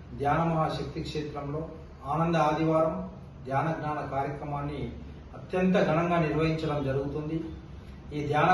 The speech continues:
జ్ఞాన కార్యక్రమానికి జ్ఞానదాతలుగా శ్రీ ఎర్రప్రగడ రామకృష్ణ గారు,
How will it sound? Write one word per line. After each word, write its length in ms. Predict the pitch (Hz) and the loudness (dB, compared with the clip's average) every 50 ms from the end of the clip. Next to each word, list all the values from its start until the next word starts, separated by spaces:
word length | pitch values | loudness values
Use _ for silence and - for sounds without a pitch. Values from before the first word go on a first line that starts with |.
| 180 160 | 6 6
జ్ఞాన 200 | 170 180 180 175 165 - | 6 6 6 4 4 4
కార్యక్రమానికి 760 | 156 156 160 165 165 - 175 170 175 170 175 175 170 170 190 185 | 4 4 4 4 2 2 2 2 2 2 2 0 0 0 0 0
జ్ఞానదాతలుగా 920 | - - - 160 160 160 165 156 147 147 147 151 165 160 160 156 175 160 135 127 - - - - - - - - - - - - - - | 0 0 0 2 2 2 2 2 2 2 2 2 2 0 0 2 2 2 2 2 0 -2 -4 -8 -10 -12 -12 -12 -12 -10 -10 -10 -10 -8
శ్రీ 180 | - 151 156 151 | -6 -2 2 2
ఎర్రప్రగడ 640 | 151 147 147 175 180 175 180 170 160 156 156 156 156 - - - - - - - 139 | 4 4 4 4 4 4 4 2 2 2 2 4 4 2 2 0 -2 -6 -8 -4 -2
రామకృష్ణ 520 | 139 151 160 165 156 156 156 - - 160 147 143 | 0 0 0 0 -2 -2 -4 -4 -4 -2 0 0
గారు, 220 | 143 147 147 - | 2 2 2 0